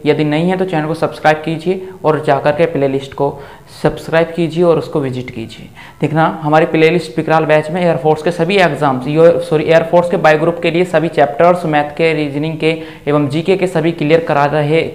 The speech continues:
कराए जा रहे हैं, जिसमें कि हमारा एलसीएम एचसीएफ clear हो चुका है। Ratio and proportion का आज last practice सेट number two है,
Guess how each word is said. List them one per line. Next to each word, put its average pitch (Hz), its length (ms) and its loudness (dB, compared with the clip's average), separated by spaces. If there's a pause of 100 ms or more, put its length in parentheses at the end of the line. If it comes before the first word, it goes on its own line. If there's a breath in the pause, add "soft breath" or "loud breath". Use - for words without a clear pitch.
(260)
कराए 156 440 4
जा 151 200 4
रहे 151 260 0
हैं, 175 500 -4
जिसमें 170 300 -4
कि 202 60 -2
हमारा 190 280 2
एलसीएम 170 340 0
एचसीएफ 175 320 -2
clear 175 220 0
हो 170 160 -2
चुका 165 300 -2
है। 165 160 0
Ratio 165 300 0
and 165 120 -4
proportion 156 480 0
का 170 120 2
आज 156 280 4
last 143 420 2
practice 143 340 -4
सेट 139 180 -6
number 143 180 0
two 160 240 2
है, 160 100 6